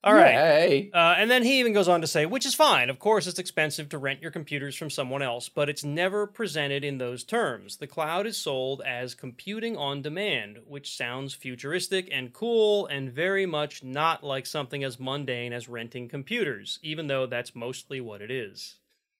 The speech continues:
Speaker 1: <laughs>
Speaker 2: Womp womp.
Speaker 1: Now,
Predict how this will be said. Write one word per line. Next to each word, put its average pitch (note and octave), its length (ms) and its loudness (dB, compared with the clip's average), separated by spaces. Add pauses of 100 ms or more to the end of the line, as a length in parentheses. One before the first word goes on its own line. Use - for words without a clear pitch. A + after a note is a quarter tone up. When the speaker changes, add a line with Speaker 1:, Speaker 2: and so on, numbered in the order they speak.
(280)
Speaker 1:
<laughs> - 160 -18 (380)
Speaker 2:
Womp C3 340 2
womp. G2+ 360 0 (340)
Speaker 1:
Now, F3 440 2